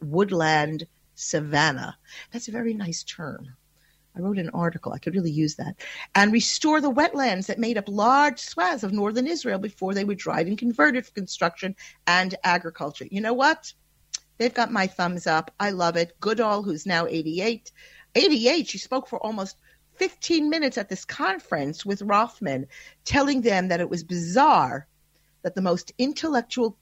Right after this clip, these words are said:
creature to walk the planet, that's us, boys and girls, uh, is destroying its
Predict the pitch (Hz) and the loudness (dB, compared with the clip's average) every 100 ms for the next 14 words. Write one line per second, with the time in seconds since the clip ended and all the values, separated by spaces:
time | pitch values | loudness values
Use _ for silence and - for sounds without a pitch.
0 | _ - - 277 262 - 139 - 165 151 | _ -20 -2 0 0 0 -2 -2 -6 2
1 | 165 226 - 262 - 202 151 123 127 - | 2 2 -2 -10 -2 2 2 2 -4 -8
2 | - _ _ _ _ - 156 - 175 135 | -20 _ _ _ _ -12 -12 -8 -6 -6
3 | - - _ _ _ _ - 135 127 120 | -8 -18 _ _ _ _ -6 -6 -4 -8
4 | 127 - - - _ _ _ - 143 139 | -8 -8 -12 -20 _ _ _ -4 0 2
5 | 135 - _ 202 175 180 - - 240 220 | 0 -6 _ -4 -2 -4 -6 -2 2 4
6 | 196 185 190 190 185 | 2 0 -4 -8 -10